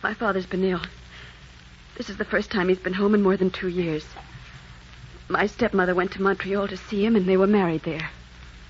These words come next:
I wrote them about the baby. There wasn't anything else to do.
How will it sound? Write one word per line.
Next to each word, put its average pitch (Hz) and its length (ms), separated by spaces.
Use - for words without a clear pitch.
I 165 220
wrote 180 240
them 180 120
about 160 260
the - 80
baby. 160 380
There - 100
wasn't 185 240
anything 180 260
else 165 160
to - 100
do. 170 220